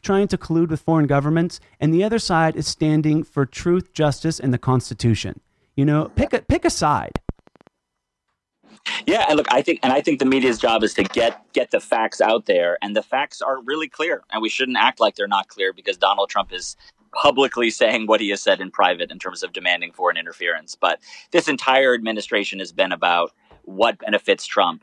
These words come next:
Speaker 2: from,
Speaker 1: Yep.
Speaker 2: he, you know, he, he treats the government as his personal piggy bank
Speaker 1: Yep.
Speaker 2: and his personal, um,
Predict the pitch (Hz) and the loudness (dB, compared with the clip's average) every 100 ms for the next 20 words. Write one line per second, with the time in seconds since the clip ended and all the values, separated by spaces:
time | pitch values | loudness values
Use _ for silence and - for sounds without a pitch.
0 | _ - 98 90 85 127 135 143 143 135 | _ 0 0 -2 -2 -2 0 -4 0 0
1 | - 147 - 170 - 175 165 - 120 131 | 0 -4 -2 -6 0 0 0 -4 -2 0
2 | 139 139 131 127 - 107 95 - - 143 | 0 0 -2 -2 -2 -2 -4 -8 -2 -2
3 | - 139 127 131 123 123 120 127 _ - | 0 -2 -2 -4 -2 -2 -2 -6 _ -2
4 | 131 - 110 104 - _ 143 139 - 131 | 0 0 -4 -6 -8 _ 0 0 0 4
5 | 123 123 120 - - - 104 98 | 4 2 -2 -12 -6 2 2 2